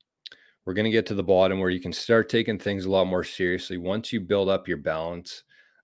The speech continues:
of Bitcoin. So the first rule, the first rule of Bitcoin is to only invest as much as you know. So regardless of how much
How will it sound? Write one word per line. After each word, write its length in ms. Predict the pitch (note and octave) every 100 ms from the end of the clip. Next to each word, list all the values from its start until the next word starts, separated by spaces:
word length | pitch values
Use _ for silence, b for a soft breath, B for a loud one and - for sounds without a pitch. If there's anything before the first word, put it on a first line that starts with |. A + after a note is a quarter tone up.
| _
of 500 | D#2 D2+ D#2 D2+ - _ _ _ _ _ _ _ _ _ _ _ _
Bitcoin. 380 | D3 - D#2+ - _ _ _ _ _ _ _ _ b b b b
So 140 | C3+
the 80 | C3+
first 340 | D3 F3 -
rule, 340 | B2+ F#2 B1+ _ _ _ _ _ _ _ _ -
the 100 | A2
first 360 | - E3 D#3+
rule 380 | D3+ D#3 D3 C3
of 160 | A#2 F2
Bitcoin 480 | G#2+ - E2+ D2+ D2+
is 320 | F#2+ F#2 - - _ -
to 140 | A#2+
only 400 | A#2+ C3+ D#3+ E3
invest 640 | C#3+ A2+ G#2+ A#2 A2+ - - _ _ _ _ _ -
as 120 | F#2+
much 260 | G#2+ G#2+ G#2
as 120 | G2
you 120 | G2
know. 320 | F2+ D#2+ - _ _ _ _ _ _ _ _ _ _ b b b b b b _
So 140 | - A#2
regardless 600 | A#2 G#2+ A#2+ D#3 F3 -
of 100 | A2
how 180 | B2
much 440 | B2 B2 A#2+ -